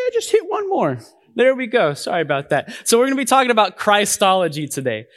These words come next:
Uh, I had a couple people ask me, "What's Christology?" Uh, this one, it's nice. You can kinda break it down. You think of all the ologies that you study, biologies, like the study of life, and,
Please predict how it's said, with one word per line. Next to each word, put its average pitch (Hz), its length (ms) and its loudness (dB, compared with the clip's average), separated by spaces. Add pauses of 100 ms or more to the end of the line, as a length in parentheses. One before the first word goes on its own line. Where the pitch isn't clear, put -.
(200)
Uh, 156 720 4
I 165 100 0
had 196 120 2
a 196 60 0
couple 226 260 -2
people 214 260 0
ask 196 260 2
me, 190 120 -4
"What's 247 260 -2
Christology?" 233 920 -2 (280)
Uh, 165 280 2
this 214 300 0
one, 277 340 -2 (220)
it's 175 280 -4
nice. 214 360 0
You 202 100 -6
can 180 180 -6
kinda 156 220 -4
break 196 280 -2
it - 160 -4
down. 151 260 0
You 135 80 -4
think 214 220 -4
of 180 100 -4
all 185 140 2
the 160 80 2
ologies 208 760 -2
that 220 160 0
you 220 100 -6
study, 226 420 -4
biologies, 196 960 0
like 147 160 -4
the 117 80 -16
study 143 340 -6
of 101 120 -4
life, 190 600 -2
and, 123 300 -8